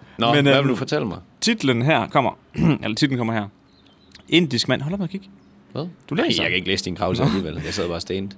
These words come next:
Speaker 2: Indisk mand havde puttet to meter lang mobiloplader op gennem sit penisrør. Læger måtte fjerne den med operation. <laughs>
Speaker 1: Og hva-, hvil-,
Speaker 2: Altså,
Speaker 1: til hvilket formål?
Speaker 2: ja, det, det kommer jeg ind på til sidst i historien. Men han har s-, altså, du ved,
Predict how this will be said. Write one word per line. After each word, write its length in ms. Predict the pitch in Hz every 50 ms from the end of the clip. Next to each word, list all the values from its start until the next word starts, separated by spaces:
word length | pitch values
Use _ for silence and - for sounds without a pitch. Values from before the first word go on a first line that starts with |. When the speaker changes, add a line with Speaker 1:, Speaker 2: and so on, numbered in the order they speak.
| -
Speaker 2:
Indisk 340 | - 220 226 185 139 120 -
mand 160 | 147 165 160 143
havde 120 | 139 131
puttet 280 | - 139 135 135 123 127
to 160 | - 208 202
meter 180 | 151 131 117 110
lang 260 | 110 127 143 147 131
mobiloplader 680 | 131 123 - 196 170 123 101 117 - 120 113 117 113
op 240 | - 131 139 135 -
gennem 200 | 135 127 107 107
sit 160 | - 110 107
penisrør. 600 | - - 151 165 135 110 - - 73 - - - _ _ _ - - - - - - - - _ -
Læger 240 | - 147 175 190 175
måtte 200 | 151 139 123 127
fjerne 300 | - 131 131 143 156 147
den 220 | - 123 117 110 - -
med 400 | - 123 131 135 135 135 139 - - -
operation. 640 | 131 127 - 113 151 147 - 143 127 110 104 113 117 - -
<laughs> 1700 | - - - - - - - - - - - 784 807 831 831 762 - - - - - - - 427 - - - - - - - - - - -
Speaker 1:
Og 80 | 113
hva-, 280 | 107 98 73 - 58 82
hvil-, 140 | 117 117 147
Speaker 2:
Altså, 180 | 151 160 160
Speaker 1:
til 160 | - - 147
hvilket 300 | 131 156 165 160 151 104
formål? 440 | - 135 139 139 127 104 95 90 90 95
Speaker 2:
ja, 80 | 87 - - 139 135 - - _ -
det, 600 | 151 160 160 151 143 139 139 135 131 127 127 113
det 100 | 147 143
kommer 120 | 147 147 143
jeg 200 | 135 127 135 147
ind 100 | 151 135
på 100 | 139 131
til 120 | 131 -
sidst 220 | - 160 160 160 127
i 40 | 123
historien. 360 | 120 120 135 135 123 117 - - - - - - -
Men 100 | 143 160
han 100 | 170 170
har 80 | 170
s-, 80 | 156 143
altså, 180 | - 160 156 175
du 40 |
ved, 80 | 160